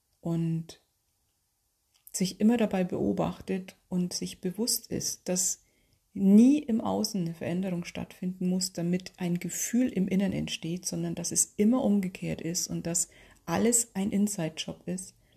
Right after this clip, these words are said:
dann kann man das alles abstreifen im Moment wie diese Jacke. Und da waren noch mehr so Kleinigkeiten, auch mit meinem Partner. Das Thema ist auch schon seit Jahren immer wieder präsent,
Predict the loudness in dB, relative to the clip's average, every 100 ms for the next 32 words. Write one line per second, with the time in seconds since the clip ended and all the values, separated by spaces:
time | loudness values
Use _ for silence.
0 | _ _ _ _ _ _ _ -4 -2 0
1 | 0 2 2 0 -4 -6 -4 -2 0 -2
2 | -6 -10 -6 -6 -4 -2 -2 -2 -4 -4
3 | -2 -2 0 -2 -4 _ -8 -4 -4 -6
4 | -10 -6 -2 -2 -4 -8 -16 -18 _ _
5 | _ _ _ _ _ _ _ _ _ _
6 | _ _ 0 6 6 6 4 4 4 4
7 | 2 -2 0 2 2 0 0 0 2 0
8 | 0 2 2 2 0 -4 -4 -2 -2 -2
9 | _ _ _ _ _ _ _ -20 -2 0
10 | 6 6 6 2 -4 _ _ -6 -2 -2
11 | -2 -2 0 0 -6 -20 -20 -14 2 4
12 | 6 6 8 6 4 4 4 4 2 2
13 | 0 0 -2 -2 2 4 6 4